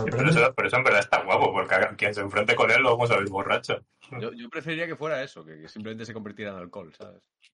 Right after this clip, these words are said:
Speaker 1: ¿Que fuera una logia?
Speaker 3: No, que preferiría que fuera eso, rollo, que, que pudieran emborrachar a la gente, ¿sabes? Subir
Speaker 1: Hombre, ya, pero pues, eh, es lo único que tiene lógico que haga la fruta, ¿no? O, o, o que ot-, otra utilidad le veis.
Speaker 3: No sé, es que luego coge Oda y dice, "Yo tengo la fruta de la nata, ¿en qué consiste? En que puedo prenderle fuego a la nata".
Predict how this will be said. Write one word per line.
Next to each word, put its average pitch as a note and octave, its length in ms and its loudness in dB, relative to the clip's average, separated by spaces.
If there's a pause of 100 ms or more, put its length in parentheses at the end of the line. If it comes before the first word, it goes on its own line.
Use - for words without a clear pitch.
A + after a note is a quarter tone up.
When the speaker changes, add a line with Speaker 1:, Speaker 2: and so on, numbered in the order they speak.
(560)
Speaker 1:
¿Que A2 100 -4
fuera G#2 160 -4
una A2 140 4
logia? C#3+ 380 2 (560)
Speaker 3:
No, B2 200 -4
que F#2+ 280 -12
preferiría G#2 380 -12
que B2+ 80 -12
fuera C3+ 240 -4
eso, G#2+ 180 -12
rollo, F2+ 220 -12
que, E2+ 440 -18
que F2+ 220 -14 (320)
pudieran G#2+ 220 -10
emborrachar A2 380 -10
a F#2 40 -12
la F2 80 -14
gente, B2+ 260 -16
¿sabes? G2+ 240 -14
Subir G2 300 -18
Speaker 1:
Hombre, F#2+ 200 0
ya, F#2+ 140 0
pero F#2+ 220 -4
pues, F2+ 180 -4
eh, G#2+ 400 -2
es G#2 180 -2
lo G#2+ 120 2
único G#2+ 200 2
que G#2+ 80 -2
tiene G#2+ 180 2
lógico A2+ 420 2
que G#2+ 140 4
haga G#2 160 4
la G2+ 100 4
fruta, - 340 -2
¿no? A#2 200 -2
O, F#2 160 -2
o, G#2 300 2
o - 280 -4
que G#2 80 -2
ot-, G#2 260 2
otra A2 200 2
utilidad G#2 360 4
le G#2 80 4
veis. C#3+ 440 4 (180)
Speaker 3:
No B2 80 -6
sé, C3 260 -8
es G#2+ 100 -12
que B2 80 -10
luego A#2+ 260 -6
coge A#2+ 200 -8
Oda B2 200 -6
y B2+ 40 -8
dice, G#2 300 -12
"Yo G2 80 -16
tengo C3 140 -6
la B2+ 60 -6
fruta C3+ 180 -8
de B2+ 40 -6
la B2 80 -4
nata, C3+ 260 -8
¿en B2 120 -8
qué A#2+ 80 -14
consiste? A2 400 -14
En F2+ 80 -14
que F2+ 80 -16
puedo A2+ 220 -12
prenderle A2+ 320 -12
fuego F#2+ 180 -12
a F2+ 40 -12
la G2 100 -14
nata". E2 180 -20